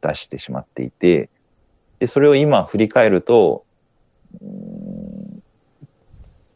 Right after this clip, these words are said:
現場では多分のめり込む自分も必要だと思うんですけど、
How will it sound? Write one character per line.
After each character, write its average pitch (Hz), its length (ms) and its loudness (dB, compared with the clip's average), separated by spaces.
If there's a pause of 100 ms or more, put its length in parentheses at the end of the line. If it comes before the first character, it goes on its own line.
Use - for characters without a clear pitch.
(120)
現 117 380 2
場 117 140 4
で 113 200 4
は 101 420 4
多 98 100 0
分 69 340 -4
の 85 100 0
め 92 140 4
り 92 120 2
込 - 120 -4
む 80 340 0 (200)
自 85 200 -2
分 80 200 -2
も 76 60 -4
必 - 180 -10
要 90 80 4
だ 87 140 2
と 78 100 -6
思 73 100 -4
う 65 40 -4
ん - 20 -4
で 65 60 -8
す - 100 -20
け 104 80 -8
ど、 113 400 2